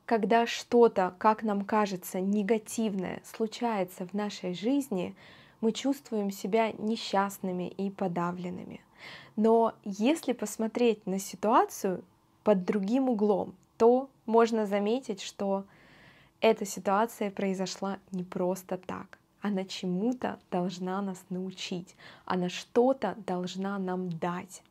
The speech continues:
Важно задать себе вопрос: а чему эта ситуация может меня научить? Что эта ситуация может мне дать? Какую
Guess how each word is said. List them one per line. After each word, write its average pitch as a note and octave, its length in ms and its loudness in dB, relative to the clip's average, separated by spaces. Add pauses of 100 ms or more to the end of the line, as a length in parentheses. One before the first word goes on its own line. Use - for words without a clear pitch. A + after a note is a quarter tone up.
Важно A3 500 6
задать G3 360 4
себе G3+ 320 0
вопрос: F#3+ 580 -6 (300)
а A3 120 0
чему C#4 580 2 (120)
эта G#3+ 320 2
ситуация G3 920 0
может G3+ 580 0
меня F#3+ 520 -2
научить? F#3+ 760 -4 (480)
Что - 560 6
эта A#3 300 4
ситуация G3 840 2
может G#3 540 -2
мне G#3+ 260 0
дать? F#3+ 560 0 (380)
Какую C4 500 2